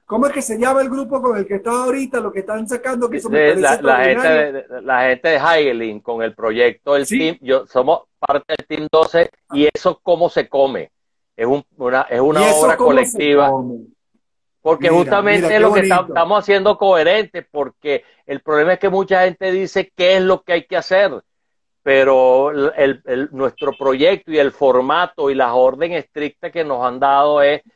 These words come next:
Speaker 2: tenemos que decir cómo se hace. O sea, vamos a ser buen
Speaker 1: Eso.
Speaker 2: líder. ¿Cómo?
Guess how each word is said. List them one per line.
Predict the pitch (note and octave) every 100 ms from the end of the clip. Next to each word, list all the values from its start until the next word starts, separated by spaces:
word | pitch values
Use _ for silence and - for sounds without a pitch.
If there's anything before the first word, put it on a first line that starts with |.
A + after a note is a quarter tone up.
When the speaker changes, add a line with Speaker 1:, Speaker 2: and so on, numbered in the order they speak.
| _ _
Speaker 2:
tenemos | D3 C3 C3 D3
que | F3
decir | D#3 C3+ D3+ D3+ - _ _ _ _ -
cómo | F#3 F3+ C3 A#2
se | A#2 G#2+
hace. | G2 - C2+
O | - _ _ _ -
sea, | A#2 A#2+ -
vamos | A2+ B2 F3+ F3+
a |
ser | D#3 E3+
buen | G3 F#3+
Speaker 1:
Eso. | G3
Speaker 2:
líder. | G#3 D#3+ A#2 - _
¿Cómo? | - G3 F#3 D3 A#2+ G#2+